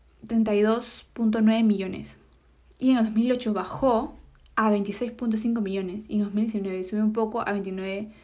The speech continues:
punto seis millones. Y as-, as-, y fue bajando que hasta dos mil veintiuno fue de los peores, o sea, si no es que fue el peor,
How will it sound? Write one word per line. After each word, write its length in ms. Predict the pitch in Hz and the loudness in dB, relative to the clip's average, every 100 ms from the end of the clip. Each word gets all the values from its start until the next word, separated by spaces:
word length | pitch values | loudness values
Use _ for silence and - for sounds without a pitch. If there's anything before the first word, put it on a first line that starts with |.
| _ _ _ _ _ | _ _ _ _ _
punto 240 | 220 208 196 | -2 -2 -2
seis 240 | 185 185 | -6 -6
millones. 480 | 214 - - - - _ _ _ _ _ _ _ _ _ _ _ | -8 -10 -12 -18 -20 _ _ _ _ _ _ _ _ _ _ _
Y 180 | 233 214 | 0 2
as-, 320 | 214 214 - - | 2 0 -8 -10
as-, 340 | 208 202 - - | -8 -8 -8 -6
y 200 | 202 170 | -4 -4
fue 160 | 226 | -2
bajando 640 | 240 254 269 269 262 269 - | -2 0 2 2 0 -2 -8
que 120 | - 220 | -8 -8
hasta 220 | - 208 | -4 -6
dos 140 | 208 | -2
mil 120 | 220 | 0
veintiuno 640 | 269 269 247 247 220 208 220 - _ _ _ _ _ _ - - _ _ - | 2 0 0 0 0 -2 -6 -14 _ _ _ _ _ _ -20 -20 _ _ -12
fue 360 | - 220 214 214 | 0 2 2 0
de 200 | 220 214 | 0 2
los 160 | 214 | 0
peores, 840 | - 214 214 240 262 294 - - - _ _ _ _ _ _ _ _ _ - | -2 0 0 2 0 -2 -6 -14 -18 _ _ _ _ _ _ _ _ _ -16
o 80 | 220 | -8
sea, 240 | 208 - | -6 -6
si 160 | - 208 | -4 -2
no 100 | 202 | -2
es 100 | - | -4
que 100 | 214 | -6
fue 140 | 214 | -2
el 40 | 202 | -2
peor, 400 | 196 175 180 | -2 -4 -4